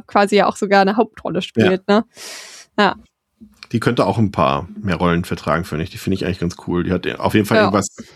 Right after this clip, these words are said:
Speaker 2: Außergewöhnliches an sich, so. Allein weil's
Speaker 1: Ja.
Speaker 2: nicht der, dieser typische, das, was du eben meintest, Jessica Roth hat halt so diesen typischen Final Girl Look und Ruby Modine hat irgendwie was Besonderes, so. Auch optisch bringt die irgendwas mit, deswegen,
Speaker 1: Mhm.
Speaker 2: äh, wundert's mich, dass die,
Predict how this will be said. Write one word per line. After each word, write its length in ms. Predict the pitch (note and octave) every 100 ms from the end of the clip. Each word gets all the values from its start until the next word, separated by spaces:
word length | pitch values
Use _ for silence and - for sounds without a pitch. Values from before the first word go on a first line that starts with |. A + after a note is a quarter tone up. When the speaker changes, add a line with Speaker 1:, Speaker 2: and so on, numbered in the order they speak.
| -
Speaker 2:
Außergewöhnliches 760 | G#2 A2+ F#2 F2+ E2+ E2+ F2+
an 160 | B1+ E2
sich, 140 | E2+
so. 160 | F2+ E2
Allein 300 | - G2+ A2
weil's 180 | G2+ -
Speaker 1:
Ja. 80 | A3+
Speaker 2:
nicht 120 | -
der, 180 | G2+ F#2 - - - _
dieser 200 | G2 G#2
typische, 460 | - A#2+ A#2 A#2 A2 - -
das, 180 | A2+ G#2+
was 100 | A2+
du 80 | C3
eben 120 | A2
meintest, 360 | A2 A2+ A#2 -
Jessica 280 | G#2+ A#2 G#2+
Roth 220 | G#2+ A2+
hat 120 | G2+
halt 140 | G#2 G#2
so 80 |
diesen 240 | G2 G2+ F#2
typischen 360 | A2 G#2 G#2+
Final 340 | G2 A2 A2 A2+
Girl 180 | A#2 A2+
Look 260 | A#2+ A#2
und 260 | - F#2+ -
Ruby 200 | G#2+ G#2+
Modine 380 | G#2+ G#2 A2 G#2
hat 120 | F#2
irgendwie 400 | G#2 G#2 G2+ G2+ _ _ -
was 120 | G#2+
Besonderes, 560 | G#2+ A2 A#2 G2 F2+ -
so. 160 | F#2
Auch 140 | E2+ -
optisch 340 | G#2+ G2+ F#2+
bringt 200 | G2 F2+
die 60 | F2+
irgendwas 300 | F2+ F#2 -
mit, 140 | F#2+
deswegen, 420 | F#2 F#2+ F2 F#2
Speaker 1:
Mhm. 100 | G3
Speaker 2:
äh, 280 | A3+ - -
wundert's 260 | G2 F#2 -
mich, 100 | F2
dass 180 | F2 -
die, 200 | F2